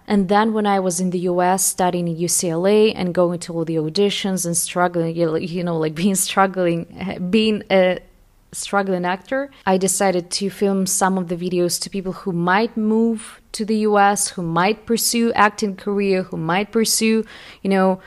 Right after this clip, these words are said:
uh, applying to U C L A and studying there. And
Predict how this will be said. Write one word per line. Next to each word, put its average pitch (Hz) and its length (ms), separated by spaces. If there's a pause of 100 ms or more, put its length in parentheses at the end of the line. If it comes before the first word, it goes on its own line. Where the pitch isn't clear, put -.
(220)
uh, 180 260
applying 185 520
to 185 180
U 185 60
C - 200
L 170 120
A 165 100
and 170 120
studying 165 440
there. 160 380
And 175 380